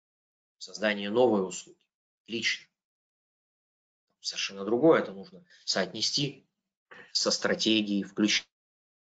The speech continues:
услугу в портфель, собрать требования и так далее. Но всё равно в итоге будет некая ценность. Это другая цепочка, но ценность какая? Созданная услуга.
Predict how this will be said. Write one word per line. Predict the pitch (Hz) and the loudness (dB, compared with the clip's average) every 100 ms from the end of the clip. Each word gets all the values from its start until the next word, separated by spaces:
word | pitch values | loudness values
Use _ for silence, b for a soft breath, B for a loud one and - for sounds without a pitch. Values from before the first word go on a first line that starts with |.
| _ - 135 - B B B B | _ -2 -2 -2 B B B B
услугу | 95 - 110 101 | -6 0 2 2
в | - | 2
портфель, | 104 - - 117 107 | 0 0 4 4 6
собрать | - 104 120 120 - - | 4 2 4 2 0 -2
требования | 117 120 117 107 104 101 104 | 4 6 6 6 4 0 -6
и | 117 | -6
так | 113 104 | -2 0
далее. | 92 87 - _ _ _ _ _ _ _ _ _ _ | -2 -10 -16 _ _ _ _ _ _ _ _ _ _
Но | - | -6
всё | - | -2
равно | 104 120 | 2 4
в | 156 175 | 4 6
итоге | 107 127 | 4 2
будет | 123 131 120 | 0 -2 -2
некая | 104 120 131 | -2 0 -2
ценность. | - 160 - - _ _ _ _ - | -6 -10 -14 -20 _ _ _ _ -4
Это | 104 | 2
другая | 123 123 95 | 6 6 4
цепочка, | - 127 151 185 | 0 -2 0 0
но | 123 | -2
ценность | - 127 - | -2 -6 -8
какая? | 98 | -10
Созданная | - - 113 117 143 143 135 | -6 2 2 2 -2 -6 -12
услуга. | 131 - - | -16 -20 -20